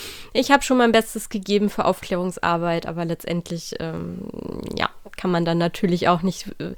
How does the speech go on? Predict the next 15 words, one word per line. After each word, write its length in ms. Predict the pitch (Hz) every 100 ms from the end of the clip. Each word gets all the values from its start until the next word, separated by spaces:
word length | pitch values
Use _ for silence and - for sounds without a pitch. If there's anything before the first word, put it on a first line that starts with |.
| - - - - - - - 185
viel, 500 | - - 226 214 208
äh, 300 | 196 196 196
belehren, 800 | 185 226 220 240 254 226 214 214
sondern 340 | 190 190 190 196
nur 120 | 196
versuchen, 560 | - 208 202 - 196
es 140 | 180 -
guten 280 | 202 - 196
Gewissens 540 | 190 202 - 185 -
<laughs> 20 |
irgendwie 420 | 185 180 185 185
zu 180 | 180 -
vermitteln 640 | 196 196 196 208 190 185
und 120 | 175 -
umsetzen 560 | 180 175 160 - 170